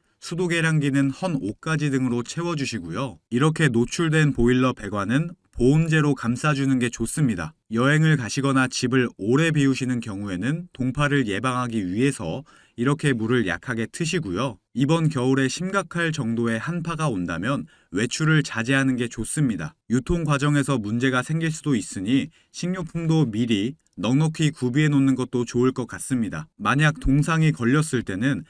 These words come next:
따뜻한 물에 담궈서 온도를 올려주시고 장갑 등 보온 장비를 통해 온도를 유지한 채로 즉시 병원으로 가셔야 합니다. 역대급 한파가 예상되면서 시청자들도 두려움에 떨고 있는데요. 시청자분들도 사전 대비를 통해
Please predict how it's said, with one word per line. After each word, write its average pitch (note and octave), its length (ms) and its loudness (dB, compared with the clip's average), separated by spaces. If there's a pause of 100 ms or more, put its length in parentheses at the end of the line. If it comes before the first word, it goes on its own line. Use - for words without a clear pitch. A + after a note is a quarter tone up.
(220)
따뜻한 E3+ 500 -2
물에 A2+ 220 0
담궈서 A2+ 720 -4
온도를 C#3+ 540 2
올려주시고 B2 880 0 (300)
장갑 D3+ 420 0
등 D3+ 240 4
보온 C#3+ 300 4
장비를 C3+ 420 2
통해 B2 260 -6
온도를 A#2 600 0
유지한 A#2+ 420 -2
채로 A#2 480 -2 (220)
즉시 D3 400 0
병원으로 A#2+ 540 0
가셔야 C#3+ 440 0
합니다. F#2 400 -4 (140)
역대급 D#3 640 0
한파가 E3+ 420 0
예상되면서 B2 880 0
시청자들도 D#3+ 800 0
두려움에 A#2 560 0
떨고 E3+ 360 0
있는데요. G#2 560 -2 (440)
시청자분들도 D#3+ 880 2
사전 F3+ 320 -2
대비를 D3+ 360 2
통해 C3+ 400 -2